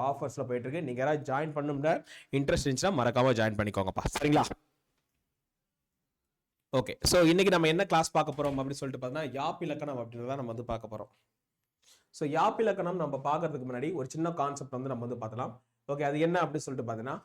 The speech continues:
ஓகே, so ஒரு கவிதை, ஓகே, கவிதை பொறுத்த அளவுக்கு அந்த காலத்துல, ஓகே, மரபு கவிதைகள் அப்படின்னு ஒண்ணு இருந்திருக்கு, அதே மாதிரி புது கவிதைகள் அப்படின்னு ஒண்ணு இருந்திருக்கு. இதுல மரபு கவிதைகள் அப்படின்றது என்ன அப்படின்னு சொல்லிட்டு பார்த்தா இலக்கண அடிப்படையில்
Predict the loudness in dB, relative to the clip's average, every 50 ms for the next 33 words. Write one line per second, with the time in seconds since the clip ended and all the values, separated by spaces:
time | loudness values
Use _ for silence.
0 | _ _ -10 -8 -6 -6 -6 -6 -6 -6 -4 -2 -2 0 0 -2 -2 0 2 2
1 | 2 4 2 2 0 -2 -6 _ _ _ _ _ _ -4 -4 -4 -2 -2 0 0
2 | 2 2 2 2 2 0 0 0 0 0 0 0 0 0 0 0 0 0 0 0
3 | 0 0 -2 -2 -2 -4 -8 -10 -8 -8 -6 -6 -4 -2 -2 0 0 -2 -2 -4
4 | -4 -4 -2 -2 -2 -2 -4 -4 -6 -8 -10 -8 -6 -6 -6 -6 -8 -8 -8 -8
5 | -8 -10 -8 -6 -6 -8 -8 -10 -14 _ _ _ _ _ -2 -2 0 0 -2 -4
6 | -6 -6 -6 -6 -6 -4 -4 -4 -4 -4 -4 -4 -4 -4 -4 -4 -4 -6 -6 -6
7 | -8 -8 -8 -10 -10 -12 -14 -16 -20 _ _ _ _ _ _ _ -4 -2 0 2
8 | 2 2 0 0 0 0 0 0 0 0 0 0 0 2 0 0 -2 -2 -4 -6
9 | -4 -4 -2 -2 -2 -2 -2 -4 -4 -4 -4 -4 -6 -6 -8 -8 -10 -10 -8 -8
10 | -6 -4 -4 -4 -6 -8 -12 -18 _ _ _ _ -2 0 0 0 0 0 -2 0
11 | 0 0 0 0 0 0 -2 -2 -2 -4 -6